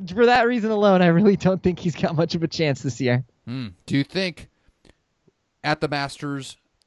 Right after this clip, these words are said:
Speaker 2: Champions Dinner that Sergio Garcia, to pay respect to Tiger Woods and to make up for his comments, will actually go ahead and serve fried chicken?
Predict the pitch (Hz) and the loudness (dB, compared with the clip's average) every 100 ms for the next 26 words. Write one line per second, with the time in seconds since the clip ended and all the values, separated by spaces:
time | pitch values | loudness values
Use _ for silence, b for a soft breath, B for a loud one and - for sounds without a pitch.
0 | - - 151 139 131 113 127 101 90 _ | -8 -2 -2 -2 -8 -6 -8 -8 -12 _
1 | _ _ _ _ _ - 120 - 151 147 | _ _ _ _ _ -4 -2 0 2 2
2 | 139 - 135 120 120 110 98 _ _ - | 0 -2 -6 -4 -4 -4 -6 _ _ -12
3 | - 147 147 135 - 127 117 135 127 117 | -6 -4 -4 -6 -8 -8 -8 -8 -6 -4
4 | 117 104 110 107 120 123 120 - 110 101 | -4 -4 -10 -8 -8 -6 -8 -6 -8 -8
5 | 123 107 101 - - _ _ _ 123 139 | -8 -8 -10 -14 -20 _ _ _ -4 -4
6 | 135 - 131 131 120 113 107 117 104 104 | -6 -8 -4 -2 -4 -6 -6 -6 -4 -8
7 | 95 92 - | -10 -16 -18